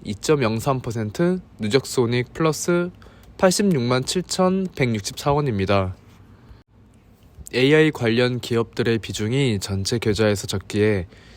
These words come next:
시장보다 못한 수익률이 나왔습니다. 그래서 그냥 에스앤피 오백에 투자할까 생각도 해봤는데요. 하지만 저는 지수 투자도 좋지만 매력적인 기업의 지분을 점차 늘려가서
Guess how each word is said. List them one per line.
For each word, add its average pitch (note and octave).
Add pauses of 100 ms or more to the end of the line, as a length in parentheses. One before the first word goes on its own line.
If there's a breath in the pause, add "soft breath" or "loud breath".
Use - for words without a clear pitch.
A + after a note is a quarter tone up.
(140 soft breath)
시장보다 E3+
못한 B2+
수익률이 D#3
나왔습니다. G2+ (840 soft breath)
그래서 D3+
그냥 C#3+
에스앤피 C3+
오백에 A#2
투자할까 D3
생각도 D3
해봤는데요. A2 (720 loud breath)
하지만 C#3
저는 D#3+
지수 C#3+
투자도 C#3
좋지만 B2+
매력적인 C#3
기업의 B2+
지분을 A2+ (480 soft breath)
점차 A2
늘려가서 B2+